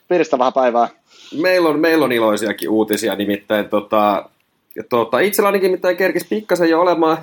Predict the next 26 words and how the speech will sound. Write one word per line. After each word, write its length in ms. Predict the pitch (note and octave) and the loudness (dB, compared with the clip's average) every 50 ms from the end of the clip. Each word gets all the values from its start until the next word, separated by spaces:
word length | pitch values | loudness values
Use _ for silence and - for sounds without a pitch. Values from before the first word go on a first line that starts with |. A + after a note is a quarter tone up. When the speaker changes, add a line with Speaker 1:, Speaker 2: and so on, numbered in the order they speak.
| - | -4
Speaker 2:
aika, 240 | - C3+ D#3+ D#3+ D#3 | -2 -2 -2 -2 -2
tai 100 | C#3+ C#3+ | -2 0
aika 160 | D3+ E3 - | 0 0 0
isokin 380 | G#3 B3 B3+ B3 G3 - - G#2 | -2 -2 0 -2 -2 -2 -2 -4
ikävä. 400 | C3+ C#3 C3+ C3+ A#2+ A2 A#2 A2+ - - _ _ _ _ _ _ _ _ - | -4 -2 0 0 0 2 0 -2 -2 -6 _ _ _ _ _ _ _ _ -4
Mä 80 | D3 D#3 | -2 -2
oon 120 | E3 E3 | -2 0
mainiota 480 | F3+ F#3+ F3+ E3+ D#3+ D3+ D3+ - - F3+ | 0 0 0 0 0 -2 -2 -2 -2 -2
Iron 180 | F3 E3+ E3 | -2 -2 -2
Maidenia, 360 | F3+ G#3+ A3 F3+ D#3 C3+ C3 C3 | -2 -2 -2 -2 0 0 0 0
jota 180 | B2+ B2 - | 0 -2 -4
tuossa 220 | - C#3 C#3 - - D3+ - | -8 -8 -6 -6 -8 -6 -4
pikaisesti 500 | G#3 A3 G#3+ - C#3 C3+ C3 A#2+ - B2 | -6 -4 0 0 0 0 -2 -4 -6 -6
sivuttiin 560 | - - E3 D3+ D3+ B2 - - - C3 C3 | -2 -2 0 0 0 -4 -6 -6 -6 -2 0
jo 140 | B2+ A#2+ - | 0 0 2
aikaisemmin, 680 | G#2 F3+ F3+ E3 C3+ B2+ - B2 A#2 A2+ A#2 A2+ A2 | 2 0 0 0 -2 -2 0 0 -2 0 0 0 0
mutta 320 | A2+ A2+ A2+ - A#2+ A#2 | 0 -2 -2 -2 -4 -2
tota, 540 | A#2 - A#2+ A#2 - - A#2+ A#2 A2+ - - - | 0 -2 -4 -2 -2 -2 0 0 0 -2 -4 -8
sieltä 460 | - - - F#3+ G3 G3 - F3+ F3 | -10 -6 -2 0 0 0 0 0 0
leiristähän 500 | F#3 F#3 F3+ F3 E3 E3 - E3 E3 D#3+ | 2 0 0 0 -2 -2 -2 -2 0 0
on 80 | D#3 D#3 | 0 0
nyt 180 | E3+ E3+ E3+ - | 0 -2 -2 -2
tullut 500 | F3+ E3 D#3+ D#3 D#3 C#3 - - - _ _ _ _ _ _ - | -2 0 0 2 0 0 -2 -4 -10 _ _ _ _ _ _ -4
terveisiä, 840 | G#3 G#3+ A3 G#3 F3+ C#3 C3+ C3 B2 A#2+ - E3 E3 D#3 C3+ A#2 A2+ | -2 -2 0 0 0 0 0 0 0 0 0 0 0 2 2 0 0
nimittäin 640 | A#2 A#2 A#2 A#2 A2 G#2+ - - B2 A#2 A#2 A2 - | -2 -2 0 0 0 -2 -2 -2 0 0 0 0 0
tota, 400 | B2 A2+ - - B2 A#2 - | -2 -4 -2 0 0 0 0